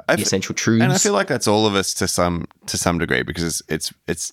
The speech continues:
Speaker 1: difficult to do and
Speaker 2: Absolutely.
Speaker 1: often very painful, and particularly when you're often fighting against the weight of, you know, the aggregate social knowledge or, you know, the culture that you're within and, um,
Speaker 2: The larger societal truths, which are just flatly wrong.
Speaker 1: Ex-, yeah, exactly. Um,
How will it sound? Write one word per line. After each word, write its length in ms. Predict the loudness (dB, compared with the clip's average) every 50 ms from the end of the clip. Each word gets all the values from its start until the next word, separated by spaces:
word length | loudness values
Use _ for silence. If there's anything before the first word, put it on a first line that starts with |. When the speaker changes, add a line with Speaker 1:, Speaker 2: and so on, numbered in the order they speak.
| -2
Speaker 1:
difficult 420 | -2 0 0 0 0 -2 -2 -4 -2
to 100 | -2 0
do 140 | 2 2 2
and 80 | 2 2
Speaker 2:
Absolutely. 300 | 2 4 4 4 6 4
Speaker 1:
often 80 | 4 4
very 100 | 2 0
painful, 440 | -2 -2 -2 -2 -2 -2 -2 -2 -2
and 160 | -2 -4 -4
particularly 420 | -4 -4 -4 -4 -4 -2 -2 0
when 160 | 0 0 0 -2
you're 180 | -2 -2 -4 -6 -10 -16 -18 -18 -18 -20 _ _ _ _ _ _ _ _ _ -4
often 200 | -4 -2 -2 -4
fighting 280 | 0 0 0 0 0 -2
against 260 | -2 -2 -2 -2 -2
the 100 | -2 0
weight 360 | 0 0 0 0 -2 -4 -4
of, 280 | -2 -4 -4 -6 -12 -18 _ _ _ _ _ _ _ _ _ -6
you 100 | -4 -4
know, 140 | -2 -4 -4 -6 -10 _ _ _
the 140 | -2 0 2
aggregate 380 | 2 2 0 -2 -4 -4 -4 -4
social 540 | -4 -2 -2 -2 -2 -2 -2 -2 -2 -2 -2
knowledge 500 | 0 2 2 2 2 2 0 0 0 -2
or, 180 | -2 -2 0 0
you 100 | 0 0
know, 80 | 0
the 100 | -2 -2
culture 340 | 0 0 -2 0 0 -2 -2
that 220 | -2 -2 -2 0
you're 100 | 0 2
within 480 | 2 2 2 2 2 2 2 0 0 0
and, 260 | -2 -2 -2 -2 -2
um, 300 | -2 0 0 -2 -4 -2 -2
Speaker 2:
The 60 | 2
larger 260 | 2 2 2 2 -2
societal 480 | -6 -4 0 2 2 2 2 0 -2 -6
truths, 460 | -6 -4 -4 -2 -2 -4 -6 -6 -6
which 180 | -6 -4 -2 -2
are 140 | -2 -2 -4
just 200 | -4 -6 -4 -2
flatly 320 | -2 -4 -2 -2 -4 -4
wrong. 240 | -2 -4 -4 -6 -8 -2 0
Speaker 1:
Ex-, 180 | 2 2 2 2 2
yeah, 220 | 4 4 4 2
exactly. 560 | 0 -4 -6 -4 -4 -4 -6 -6 -10 -14 -14 -12 -14 -16 -16 -16 -20 -20 _ _ -4
Um, 420 | -2 0 0 0 -2 -2 -4 -6